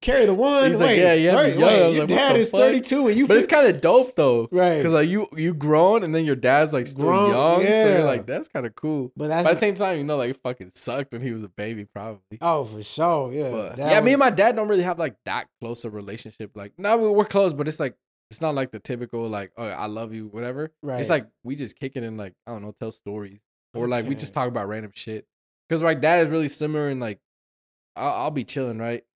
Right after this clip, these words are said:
Speaker 1: Uh-huh.
Speaker 2: And, like, everyone in my family kinda, like, does their own thing. Like,
Speaker 1: Mm-hmm.
Speaker 2: my brother be watching something. My
Speaker 1: Mm-hmm.
Speaker 2: sister be on the
Speaker 1: Mm-hmm.
Speaker 2: computer.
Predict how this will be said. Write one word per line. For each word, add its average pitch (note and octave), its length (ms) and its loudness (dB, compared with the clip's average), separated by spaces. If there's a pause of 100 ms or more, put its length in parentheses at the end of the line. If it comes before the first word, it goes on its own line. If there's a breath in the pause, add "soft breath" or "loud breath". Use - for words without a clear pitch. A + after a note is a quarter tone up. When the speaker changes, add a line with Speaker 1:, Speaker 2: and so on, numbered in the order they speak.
(140)
Speaker 1:
Uh-huh. C3 180 -8
Speaker 2:
And, A2+ 100 -6
like, A2+ 140 -8
everyone F3 300 -2
in D#3+ 60 -4
my B2+ 140 -4
family C3 360 -8
kinda, A#2 260 -12
like, G2+ 300 -14
does G#2+ 200 -12
their G#2 100 -10
own G#2+ 140 -12
thing. G#2+ 260 -12
Like, G2 120 -14
Speaker 1:
Mm-hmm. A#2 200 -12
Speaker 2:
my G#2 100 -10
brother G#2 280 -10
be G2+ 140 -14
watching G2+ 360 -14 (100)
something. G2+ 440 -12
My A#2+ 80 -8
Speaker 1:
Mm-hmm. G#2+ 80 -12
Speaker 2:
sister G#2 240 -16
be G2 320 -12
on G2 100 -14
the C3 60 -8
Speaker 1:
Mm-hmm. C3+ 80 -10
Speaker 2:
computer. A2+ 560 -10